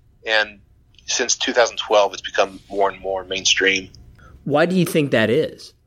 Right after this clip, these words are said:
Speaker 1: I think actually it probably comes from the CrossFit boom. I think, uh, CrossFit got so popular and people that had never really lifted before started doing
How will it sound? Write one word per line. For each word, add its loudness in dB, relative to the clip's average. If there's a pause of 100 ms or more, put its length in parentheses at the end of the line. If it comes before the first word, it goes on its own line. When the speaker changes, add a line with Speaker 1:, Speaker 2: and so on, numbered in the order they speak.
(240)
Speaker 1:
I -2
think -2
actually 0
it -10
probably 0
comes -6
from -10
the -2
CrossFit 0
boom. -4
I -2
think, -10 (180)
uh, 4 (320)
CrossFit 0
got 2
so -6
popular 0
and -16 (540)
people -2
that 0
had -8
never 0
really -4
lifted -4
before 0
started 0
doing -8